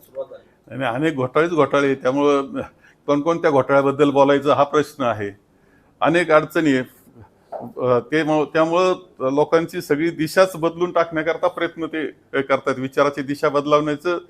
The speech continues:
Speaker 2: टेक्निक त्यांनी वापरून ते, अ, महत्त्वाच्या विषयाला बाजूला करतायत हे आहे. अ, रोहित पवारांनी, ते आमदार आहेत, त्यांनी जर काही आरोप केला असेल तर चौकशी करणं, केली पाहिजे शासनानं.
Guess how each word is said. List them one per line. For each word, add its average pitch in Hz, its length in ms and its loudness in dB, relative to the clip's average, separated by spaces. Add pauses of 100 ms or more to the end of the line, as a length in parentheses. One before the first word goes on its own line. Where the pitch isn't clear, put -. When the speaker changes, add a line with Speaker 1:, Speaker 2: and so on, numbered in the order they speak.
(380)
Speaker 2:
टेक्निक 185 360 -6
त्यांनी 180 180 -2
वापरून 170 580 4 (400)
ते, 165 60 0
अ, 151 280 4 (100)
महत्त्वाच्या 165 520 2
विषयाला 170 260 2
बाजूला 160 360 2
करतायत 175 400 -4
हे 185 120 -6
आहे. 160 320 0 (440)
अ, - 80 -4 (840)
रोहित 123 340 -2 (100)
पवारांनी, 160 540 2
ते 147 320 -6
आमदार 143 380 0
आहेत, 156 200 2 (300)
त्यांनी 147 200 0
जर 156 200 0
काही 151 260 -4
आरोप 147 320 2
केला 160 160 -2
असेल 165 240 -8
तर 185 60 -8
चौकशी 185 500 -8
करणं, 180 360 -6
केली 202 340 -12
पाहिजे 202 280 -6
शासनानं. 139 460 -8